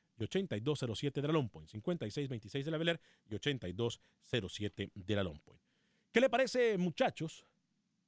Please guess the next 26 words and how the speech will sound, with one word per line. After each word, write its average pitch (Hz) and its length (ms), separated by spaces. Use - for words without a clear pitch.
si 175 140
escuchamos 226 520
las 262 80
declaraciones 175 600
del 151 160
técnico 151 1040
Miguel 127 340
Herrera? 151 480
La 170 220
pregunta, 254 500
a 180 100
ver, 156 300
Rookie, 156 420
háblenos 247 580
del 175 140
ambiente 180 580
que 196 120
se 151 100
sentía 175 640
en, 123 260
en, 120 260
en 120 120
la 113 80
conferencia 139 560
de 160 80
prensa 165 560